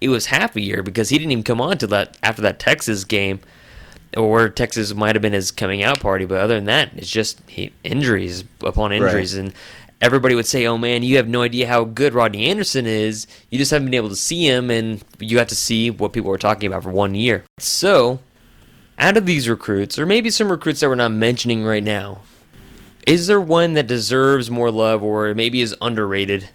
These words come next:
Speaker 2: Um, I'm not sure about more love or underrated. I would just say there's some that w-, aren't talked about, and it's just kinda given that the, the secondary situation, it's just kind of, it's a weird, weird cycle.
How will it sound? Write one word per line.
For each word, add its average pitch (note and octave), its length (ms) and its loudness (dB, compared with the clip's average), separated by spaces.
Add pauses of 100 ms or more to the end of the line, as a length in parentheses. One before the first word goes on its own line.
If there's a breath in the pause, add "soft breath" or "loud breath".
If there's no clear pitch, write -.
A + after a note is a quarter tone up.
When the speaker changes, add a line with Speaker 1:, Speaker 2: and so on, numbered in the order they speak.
(1400 loud breath)
Speaker 2:
Um, F#3+ 560 0 (1080 loud breath)
I'm - 80 -2
not F3 120 2
sure D#3 120 4
about B2+ 200 4
more G#2+ 540 2
love F#2+ 320 0
or G2 100 2
underrated. G2 640 -2
I A2 60 2
would A2+ 180 -2
just G#2 280 -6
say G2+ 180 0
there's F#2 240 -4
some G2+ 280 -2
that F#2+ 60 0
w-, F2 180 -6 (100)
aren't A2 240 -2
talked F#2+ 320 -4
about, B2+ 400 0 (480 loud breath)
and A#2 180 2
it's F3 180 0
just F#3 200 -6
kinda D#3+ 180 2
given A#2 300 0
that G2+ 180 0
the, F#2 220 -2
the D#2+ 120 -6
secondary G#2 520 -2
situation, - 580 -4
it's A2 180 -6
just B2+ 200 -4
kind G#2+ 260 0
of, F2 240 -4 (340)
it's - 140 -4
a G2+ 40 2
weird, F2+ 600 -4
weird A2+ 240 2
cycle. E2 540 -2